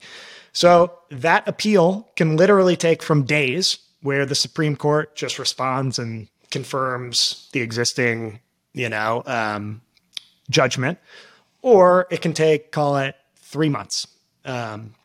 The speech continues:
and so I would say by February of next year, we'll have the Delaware Supreme Court ruling on this, and maybe much sooner than that. So at that point, if Elon loses and he says, "I'm not gonna pay," what happens?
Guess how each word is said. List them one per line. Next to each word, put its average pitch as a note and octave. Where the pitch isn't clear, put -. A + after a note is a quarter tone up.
and D#3
so E3
I E3
would F3+
say F3
by E3
February E3
of D3
next D3+
year, A2+
we'll C3+
have C#3
the C3
Delaware C#3+
Supreme C3
Court A#2
ruling B2
on G#2+
this, -
and C#3
maybe C3
much A#2+
sooner A2
than G2+
that. -
So F#3+
at E3
that A#3
point, F#3
if E3
Elon E3
loses C#3+
and C#3
he C3+
says, C3
"I'm D3
not D#3+
gonna C#3+
pay," A2
what D3+
happens? -